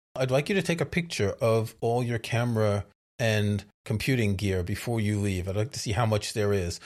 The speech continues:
And when you come back, we'll talk about this on an episode, because this is something to consider when you're going to another country, that you have to have power. You, there aren't many devices you can use without power anymore.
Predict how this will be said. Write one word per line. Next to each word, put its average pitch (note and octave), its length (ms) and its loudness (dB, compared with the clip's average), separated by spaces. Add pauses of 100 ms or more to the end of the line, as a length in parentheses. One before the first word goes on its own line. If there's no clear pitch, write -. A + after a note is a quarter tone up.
(240)
And C3+ 280 0
when E3+ 160 4
you F3+ 80 2
come F3 180 4
back, E3 260 4
we'll D3+ 120 2
talk G3 260 4
about A2+ 240 4
this A2 180 0
on A2 120 2
an G#2+ 100 2
episode, G#2+ 500 0 (320)
because C#3 420 2
this E3 240 2
is A#3 180 0
something G3+ 340 0
to E3 120 -2
consider E3 380 0
when A#2+ 140 2
you're C3 80 0
going E3+ 220 2
to - 100 -4
another B2 220 0
country, G#3 400 -2
that C3+ 240 -6
you D#3 80 0
have E3+ 160 2
to C#3+ 80 -2
have C#3+ 180 2
power. D3 460 4 (280)
You, F3+ 180 -4 (120)
there E3 180 0
aren't - 300 -4
many F#3 260 2
devices D#3+ 560 -2
you D#3+ 60 -2
can D3+ 140 -4
use D3 180 0
without D#3+ 240 -2
power D#3+ 340 0
anymore. F#2 420 -2